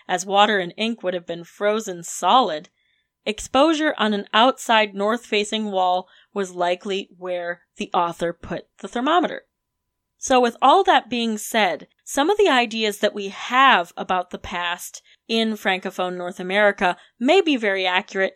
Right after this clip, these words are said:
It probably was very cold, but it might not have been as bitter and harsh of a cold as we felt in the twentieth and twenty-first century.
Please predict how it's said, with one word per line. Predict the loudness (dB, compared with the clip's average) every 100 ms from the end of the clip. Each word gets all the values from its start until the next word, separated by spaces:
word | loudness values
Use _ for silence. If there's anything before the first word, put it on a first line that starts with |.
| _
It | -4 -4
probably | 0 0 0 -4 -4
was | 2 4 4 -2 _
very | -2 -2 -2
cold, | -2 4 6 6 2 -4 -20 _ 2
but | 2 0 _ -10
it | -8
might | -6 -4 -2 -2
not | -2 -2 -2
have | -4 -2
been | 0 0 0
as | 0 0
bitter | -6 _ 4 6 2 0
and | -2 -4
harsh | -2 2 4 2 -4
of | -8
a | -8
cold | -8 -4 0 0 -2 -4
as | -4 -2
we | -2
felt | -2 2 4 4 0
in | -8
the | -8
twentieth | -8 -8 -6 -6 -8 -10
and | -10
twenty-first | -8 -10 -10 -10 -8 -2
century. | 0 0 -2 -4 -6